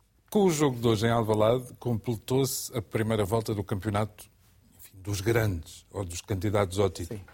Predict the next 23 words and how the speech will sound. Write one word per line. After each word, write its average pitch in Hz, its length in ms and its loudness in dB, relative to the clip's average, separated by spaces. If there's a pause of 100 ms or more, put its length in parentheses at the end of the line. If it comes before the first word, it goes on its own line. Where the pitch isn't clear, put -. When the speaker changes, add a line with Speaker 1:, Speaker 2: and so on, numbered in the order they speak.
(160)
Speaker 2:
Uhum. 85 40 -12 (520)
Speaker 1:
Em 175 120 4
nove 135 280 4
pontos 135 280 0
possíveis, 127 680 -2
o 117 40 -12
Sporting 120 420 0
Clube 113 260 -2
de 95 60 -10
Braga 110 340 2
fez 113 360 -2 (120)
um. 117 260 2 (920)
Em 156 140 2
nove 190 300 4
pontos 139 300 0
possíveis, 131 540 -2
o 120 60 0
Futebol 120 320 0
Clube 110 200 -6
do 98 40 -4
Porto 113 300 -2
fez 117 220 0
três. - 640 -2